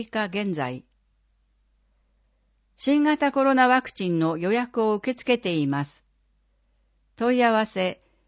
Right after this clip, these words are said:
水戸市新型コロナワクチン接種コールセンター、電話零五七零零八九三一零。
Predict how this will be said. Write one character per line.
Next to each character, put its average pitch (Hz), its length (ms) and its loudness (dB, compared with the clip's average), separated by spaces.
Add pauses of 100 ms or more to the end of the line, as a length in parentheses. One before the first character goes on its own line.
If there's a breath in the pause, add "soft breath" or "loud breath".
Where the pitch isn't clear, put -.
水 220 180 -4
戸 277 180 0
市 - 380 -4
新 285 320 0
型 285 280 0
コ 262 100 -2
ロ 254 120 2
ナ 254 140 0
ワ 247 160 -2
ク - 100 -16
チ 214 200 -6
ン 185 180 -6
接 226 180 -6
種 196 360 -6 (140)
コ 262 200 2
ー 277 40 0
ル 269 100 -2
セ 254 200 -2
ン 190 100 -4
タ 147 380 -2 (540)
ー、 - 40 -16
電 214 220 -2
話 196 240 -2 (320 soft breath)
零 285 300 2
五 262 320 4
七 180 340 -2
零 180 380 -2
零 247 260 2
八 240 360 -6
九 165 420 -4
三 277 420 0
一 185 300 -8
零。 151 380 -6